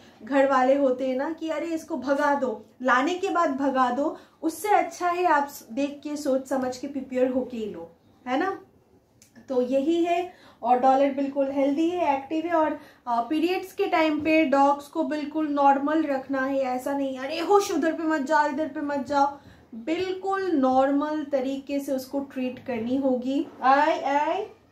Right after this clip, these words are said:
शुशु कर, शुशु करबे ना, करबे ना, नो, नो, चलो, चलो, नीचे जाओ, चलो, चलो, चलो, चलो, चलो। तो डॉलर को सुसु आए हैं, उधर पे बैठने की कोशिश कर रही है। तो चलिए, अभी मैं डॉलर को नीचे लेके जाती हूँ।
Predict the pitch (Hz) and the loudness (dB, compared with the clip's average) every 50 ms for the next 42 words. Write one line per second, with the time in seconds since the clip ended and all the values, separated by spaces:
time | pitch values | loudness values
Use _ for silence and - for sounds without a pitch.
0 | _ - 285 269 302 330 - 339 320 320 320 - - - - - - 262 254 302 | _ -10 -8 -4 -4 -2 0 2 0 0 0 -6 -12 -20 -16 -8 -8 -6 -6 -4
1 | 277 285 285 277 269 285 285 285 285 269 254 254 254 - - - - 269 269 277 | 2 4 4 4 4 2 2 2 2 2 2 0 -4 -10 -14 -6 0 2 2 2
2 | 277 311 311 311 311 302 302 302 330 359 - - - _ _ _ _ - 247 254 | 4 2 2 2 2 2 0 0 -2 -4 -6 -14 -20 _ _ _ _ -12 -4 -2
3 | 269 277 285 285 285 269 285 294 294 294 - 320 302 285 294 285 - 330 320 302 | 0 0 0 -2 -2 -4 -2 -4 -4 -4 -2 0 0 0 0 0 0 0 0 0
4 | 285 320 311 - 330 302 294 262 247 254 262 320 320 320 320 311 - 330 320 302 | 0 -2 -2 -2 -2 -2 0 0 0 -2 -2 -2 -2 -2 -4 -4 -4 -6 -6 -6
5 | - - - _ _ _ _ - - 330 330 359 359 - 349 339 320 320 - - | -6 -12 -16 _ _ _ _ -6 -2 -2 0 0 -2 -4 -4 -6 -6 -6 -6 -6
6 | 349 330 311 - - _ _ _ _ _ _ _ _ _ - _ _ - 262 247 | -4 -4 -6 -8 -12 _ _ _ _ _ _ _ _ _ -20 _ _ -6 0 2
7 | 247 262 254 254 262 262 269 277 311 294 294 311 269 - - 359 370 349 349 339 | 4 6 6 6 4 2 0 -2 -4 -6 -6 -6 -8 -4 -2 2 4 4 4 4
8 | 320 339 349 339 349 359 349 359 370 370 370 - - - _ - 226 220 247 247 | 2 0 -2 0 0 2 2 2 0 -2 -6 -14 -20 -20 _ -14 -10 -8 -6 -6
9 | 247 269 254 240 269 269 269 269 320 330 320 339 330 311 294 294 294 294 - 370 | -4 -4 0 2 2 2 2 0 -2 -2 -2 -2 -6 -4 -4 -4 -4 -4 -6 -6
10 | 359 - - - 359 349 330 339 339 349 339 339 294 320 320 311 - 330 320 311 | -8 -8 -6 -6 -6 -4 -4 -4 -4 -4 -4 -4 -2 -2 -2 -2 0 0 0 2
11 | 330 339 359 370 370 - - 240 247 254 254 262 262 254 240 233 247 247 247 254 | 2 0 0 -2 -4 -6 -8 -4 -2 0 2 2 2 2 2 0 0 -2 -2 -2
12 | 277 262 262 254 247 294 302 285 277 277 285 285 277 277 262 254 262 - 285 277 | -2 0 0 0 0 -2 -2 -2 -2 -2 -2 0 0 0 0 0 -2 -4 -4 -2
13 | 302 320 320 - | -2 -2 -4 -6